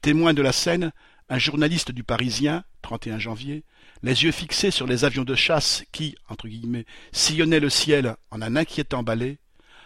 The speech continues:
rapporte la réflexion d'un manifestant. Ouvrez les guillemets. « N'ayez crainte, c'est l'armée du peuple, les soldats nous protègent. » Fermez les guillemets. C'est la réflexion d'un seul manifestant, rapportée par un seul journaliste.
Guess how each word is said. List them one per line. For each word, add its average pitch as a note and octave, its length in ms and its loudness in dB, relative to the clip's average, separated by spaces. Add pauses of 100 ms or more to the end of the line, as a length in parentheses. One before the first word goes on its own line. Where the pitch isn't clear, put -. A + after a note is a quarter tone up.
(140)
rapporte E3 460 0
la A#2+ 160 0
réflexion D3+ 520 -2
d'un C#3 120 2
manifestant. A#2 680 -2 (680)
Ouvrez G2+ 160 -14
les G2+ 80 -10
guillemets. « A#2 360 -8 (540)
N'ayez C#3+ 240 4
crainte, E3+ 460 -2 (300)
c'est - 180 0
l'armée C#3 260 4
du C3 120 -4
peuple, C#3 420 -4 (380)
les D3 100 6
soldats D#3 340 2
nous D3+ 120 2
protègent. » A2 540 -6 (240)
Fermez G#2+ 300 -12
les G#2 120 -8
guillemets. G2 400 -12 (1000)
C'est - 180 2
la D3 100 6
réflexion D#3 640 -2 (180)
d'un B2+ 160 -2
seul F3 240 0
manifestant, C#3 720 -2 (380)
rapportée C#3 500 -2
par B2 200 -4
un A#2+ 80 -2
seul D3 280 0
journaliste. A#2+ 640 -6